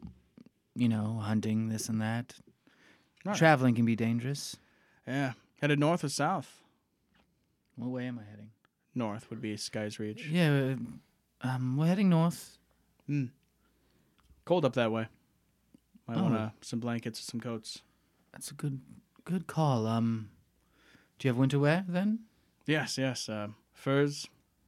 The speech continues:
Speaker 2: Uh, with the bolts and that.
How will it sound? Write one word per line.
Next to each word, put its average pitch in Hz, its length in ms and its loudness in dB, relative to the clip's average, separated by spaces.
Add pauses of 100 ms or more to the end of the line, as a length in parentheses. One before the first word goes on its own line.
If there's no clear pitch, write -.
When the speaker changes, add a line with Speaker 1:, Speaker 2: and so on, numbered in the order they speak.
(880)
Speaker 2:
Uh, 95 280 -14 (1000)
with - 120 -16
the 123 60 -8
bolts 120 480 -2
and 110 160 -2
that. 117 520 -6